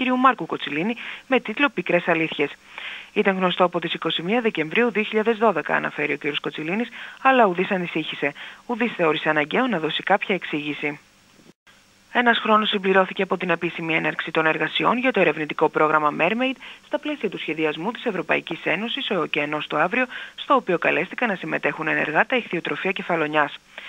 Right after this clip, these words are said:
Το συγκεκριμένο πρόγραμμα είναι διάρκειας τεσσάρων ετών και χρηματοδοτείται από την Ευρωπαϊκή Ένωση. Τα ηχθειοτροφία Κεφαλονιάς εκπροσωπούν τον κλάδο της, της μεσογειακής ηχθειοκαλλιέργειας στο κονσόρτσιο αυτό και συμμετέχουν στα πακέτα εργασίας που καλούνται να προσδιορίσουν τις οικονομικές και περιβαλλοντικές παραμέτρους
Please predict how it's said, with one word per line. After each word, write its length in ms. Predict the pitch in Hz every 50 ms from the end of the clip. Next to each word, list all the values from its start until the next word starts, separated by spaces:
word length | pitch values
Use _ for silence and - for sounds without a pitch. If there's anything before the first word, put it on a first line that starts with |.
| - - - - - - - -
Το 100 | - 240
συγκεκριμένο 580 | - 240 202 226 220 226 214 208 196 190 175
πρόγραμμα 460 | 175 - 156 151 170 214 247 254 254
είναι 120 | 226 190 165
διάρκειας 420 | 160 156 151 151 151 - 156 147
τεσσάρων 400 | - 180 180 - 285 262 196 156
ετών 260 | 151 143 - 156 226
και 120 | 226 269 262 -
χρηματοδοτείται 580 | 247 220 190 170 147 143 147 - - - -
από 160 | 262 - 240
την 120 | - 190 175
Ευρωπαϊκή 480 | 156 156 151 - 160 156 151 - -
Ένωση. 440 | 170 170 160 156 147 - - 143 151 - - - - - - -
Τα 80 | 247
ηχθειοτροφία 600 | 233 226 - - 226 202 202 202 185 - 185 175
Κεφαλονιάς 560 | 160 175 160 - 160 156 156 151 156 170 233
εκπροσωπούν 520 | - 269 - - 196 180 170 156 156 160 156
τον 100 | 160 151
κλάδο 260 | 160 156 156 156 156
της, 160 | 151 - 151 - 160 - -
της 140 | - 180 170
μεσογειακής 600 | 170 160 156 160 151 - 156 151 - 254 247 -
ηχθειοκαλλιέργειας 800 | 190 - - 175 - - 147 147 147 151 147 165 196 254 262 247
στο 100 | - 170
κονσόρτσιο 500 | 170 160 151 - 151 143 147 - - 151
αυτό 260 | 147 - - 220 247 - - - - - - -
και 100 | - - 294
συμμετέχουν 460 | - 285 233 180 165 - 160 165 170
στα 140 | - - 175
πακέτα 360 | - 156 151 - 156 - -
εργασίας 460 | 151 147 151 151 151 - 226 254 254 -
που 140 | - 208
καλούνται 360 | - - 151 151 151 151 151 156
να 120 | 156 151
προσδιορίσουν 680 | - 160 151 151 151 151 147 143 143 160 202 - 277 262
τις 160 | 269 240 -
οικονομικές 640 | 226 - 180 156 147 147 147 - - 165 202 226 -
και 120 | - 262
περιβαλλοντικές 680 | - 226 220 202 202 202 202 196 196 214 - 269 254 -
παραμέτρους 580 | - 160 156 156 147 156 170 185 - 254 -